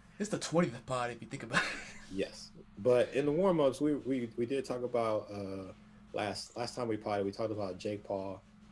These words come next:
Speaker 2: and
Speaker 1: Trying to fight everybody.
Speaker 2: we were basically just kinda saying, like, boxing is possibly becoming a sideshow where you get these, these people coming in who are like, "Oh, you know, maybe they're, they have a boxing background, maybe they don't, maybe they're just famous people who are trying to make a quick buck."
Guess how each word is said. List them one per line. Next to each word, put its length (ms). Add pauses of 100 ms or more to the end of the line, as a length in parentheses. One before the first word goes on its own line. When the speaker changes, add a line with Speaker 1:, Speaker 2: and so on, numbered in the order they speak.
(280)
Speaker 2:
and 720
Speaker 1:
Trying 180
to 60
fight 200
everybody. 440 (100)
Speaker 2:
we 80
were 80
basically 340
just 160
kinda 200
saying, 280
like, 160
boxing 360
is 240 (120)
possibly 480
becoming 400
a 60
sideshow 560
where 380 (520)
you 100
get 260
these, 680
these 140
people 280
coming 320
in 360
who 180
are 100
like, 280
"Oh, 220
you 120
know, 400 (640)
maybe 260
they're, 320 (320)
they 120
have 260
a 80
boxing 360
background, 440
maybe 160
they 100
don't, 260
maybe 220
they're 100
just 300
famous 280
people 260
who 60
are 20
trying 180
to 60
make 200
a 60
quick 180
buck." 200